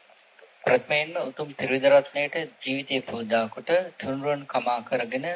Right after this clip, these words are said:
පැයක පමණ කාලයක් පරයන්කේ හිඳිමි අදිෂ්ඨාන තබා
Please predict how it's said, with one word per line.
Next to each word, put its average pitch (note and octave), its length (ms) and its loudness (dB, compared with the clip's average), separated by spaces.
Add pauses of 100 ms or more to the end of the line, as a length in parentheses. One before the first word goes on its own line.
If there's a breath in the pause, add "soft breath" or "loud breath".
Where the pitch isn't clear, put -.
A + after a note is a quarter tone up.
(160)
පැයක C3+ 280 0
පමණ D3 380 -6
කාලයක් C3+ 460 0
පරයන්කේ C3+ 640 2
හිඳිමි C3 480 -6
අදිෂ්ඨාන C3 680 -2
තබා A#2+ 460 0